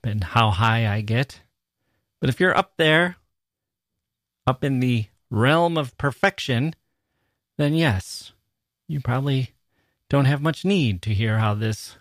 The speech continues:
climb of mine is going, what these piles are like.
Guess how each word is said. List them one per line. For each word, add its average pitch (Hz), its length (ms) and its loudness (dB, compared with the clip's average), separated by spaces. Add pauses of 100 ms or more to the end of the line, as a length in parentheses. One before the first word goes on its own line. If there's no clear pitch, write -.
(140)
climb 117 400 2
of 117 100 0
mine 120 280 2
is 120 100 0
going, 123 460 0 (560)
what 131 160 -4
these 113 180 -2
piles 120 420 2
are 117 140 0
like. 117 460 -2